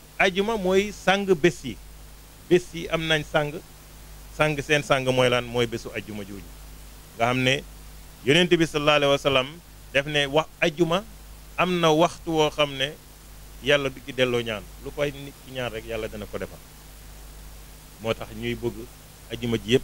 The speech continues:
nga koy def tudd Yàlla, ajjuma bi yëpp nga koy def ñaan Yàlla. Waaw. Baye ut bee xutbam bi ci "الحمد لله الذي جعل صلاة الجمعة من أعظم آيات الإسلام." Comme li ñu la waxoon. Mu ne,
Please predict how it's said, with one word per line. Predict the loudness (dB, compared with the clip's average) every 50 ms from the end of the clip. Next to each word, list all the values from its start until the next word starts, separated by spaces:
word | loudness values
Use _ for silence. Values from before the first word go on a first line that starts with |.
| 2 -4
nga | -4 -2
koy | 0 0 0
def | 0 -2 -4 -6 -12 -18 -18 -18 -16 -14 -12
tudd | -6 0
Yàlla, | 4 4 4 4 2 -2 -6 -12 -16 -20 -20 -20 -20 -12 -8
ajjuma | -4 -2 0 0 0 0
bi | -2 -2 -2
yëpp | -2 -2 -4
nga | -8
koy | -8 -8 -8
def | -10 -10 -12 -16 -18 -20 -18 -6 0
ñaan | 2 4 4 4
Yàlla. | 4 2 0 -2 -6 -12 -18 -18 -20 -20 -20 -20 -20 -20 -20 -18 -14 -14
Waaw. | -12 -12 -14 -16 -18 -18 -18 -18 -6 0 4
Baye | 4 6 6
ut | 6 6 6 6
bee | 6 6
xutbam | 6 4 4 4 4 4 4 4
bi | 2 0 0 0 -2 -8 -12 -16 -18 -20 -20 -20 -20 -20 -8 0
ci | 2 4 4 4 2 -2 -6 -12 -18 -18 -18 -12 -2 2
"الحمد | 2 2 4 4 2 2 2 4
لله | 4 4 4 4 4 4 4 4
الذي | 4 2 0 0 2 2 0 2 4 4
جعل | 6 6 6 6 4 4 2 2 0 -8 -4
صلاة | 0 4 4 6 6 4 4 4
الجمعة | 2 0 0 -2 -2 0 0 0 0 0 -2
من | -2 -4 -6 -2 2 4
أعظم | 4 6 6 4 4 2 0 0
آيات | 0 0 2 4 4 2 2
الإسلام." | -2 -8 -10 -12 -12 -10 -10 -10 -12 -14 -18 -18 -18 -18 -18 -18 -16 -14 -12
Comme | -8 -6
li | -4 -2
ñu | 0
la | 0
waxoon. | 0 0 -2 -6 -12 -16 -16 -18 -18 -18 -18 -18 -18 -18 -18 -18 -16 -4 0
Mu | 2 4
ne, | 6 6 6 4